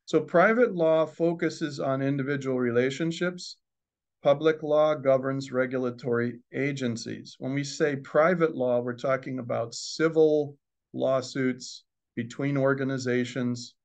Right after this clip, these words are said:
like one, one nonprofit suing, uh, a for-profit company,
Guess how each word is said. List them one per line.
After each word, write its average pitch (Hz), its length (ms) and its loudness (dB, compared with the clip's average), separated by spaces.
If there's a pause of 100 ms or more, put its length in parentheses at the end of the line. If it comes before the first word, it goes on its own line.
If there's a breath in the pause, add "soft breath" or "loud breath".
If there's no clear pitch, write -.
(480)
like 117 200 -2 (120)
one, 139 600 -2 (300)
one 135 560 -2
nonprofit 135 880 0 (380)
suing, 131 840 0 (120)
uh, 117 420 -4 (100)
a 117 100 -4
for-profit 135 720 2
company, 123 760 -2